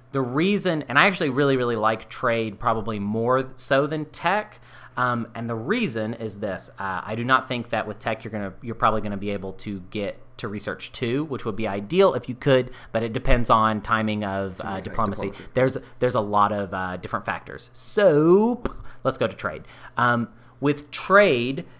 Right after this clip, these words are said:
Speaker 1: you're going to talk to one of your neighbors. You're gonna try and expand in the same direction as your neighbor, which
Speaker 2: Beforehand, like, at the start of the game,
Speaker 1: Yes.
Speaker 2: before people make moves, start talking to your neighbor
Speaker 1: Before you do
Speaker 2: about
Speaker 1: anything,
Speaker 2: trade.
Speaker 1: you need to make sure that your neighbor is going to expand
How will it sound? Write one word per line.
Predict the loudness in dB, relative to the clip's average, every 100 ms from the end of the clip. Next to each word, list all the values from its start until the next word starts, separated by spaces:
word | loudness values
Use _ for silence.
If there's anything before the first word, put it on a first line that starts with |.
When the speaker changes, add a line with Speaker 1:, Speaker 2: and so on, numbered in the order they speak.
| -8
Speaker 1:
you're | 0 2 2 2
going | 0 0 0 -2
to | -4 -4 -4
talk | -2 -2 -2
to | -6 -6
one | -4
of | -4
your | -2
neighbors. | 4 4 2 -4 -10 -14 -14 -4
You're | 0
gonna | 2 0
try | 2 2 4
and | 0
expand | -4 -4 -4 -2
in | -2
the | -4
same | -4 -4
direction | 0 0 0 -2
as | -4 -6
your |
neighbor, | -8 -4
which | 2
Speaker 2:
Beforehand, | 6 6 6 -2 -4
like, | -4 -2
at |
the | -2
start | 0 2 2
of | 0
the |
game, | 0 2
Speaker 1:
Yes. | 4 4
Speaker 2:
before | 2 2
people | 2
make | 2 0 0
moves, | -2 -2 -4 -12 -20 -8
start | 4 4 4
talking | 0 -4 -4 -6
to |
your | -4 0
neighbor | 0
Speaker 1:
Before | 4 4
you | 4
do | 2 2 2
Speaker 2:
about | 2
Speaker 1:
anything, | 2 2 0
Speaker 2:
trade. | 0 0
Speaker 1:
you |
need | 0 0
to | 0
make | -2 -2
sure | -4 -2 -4
that | -4 -4 -4
your | -4
neighbor | 0 0 2 2 0
is | -2
going | -4 -4
to | -2
expand | -4 -4 -4 -2 -2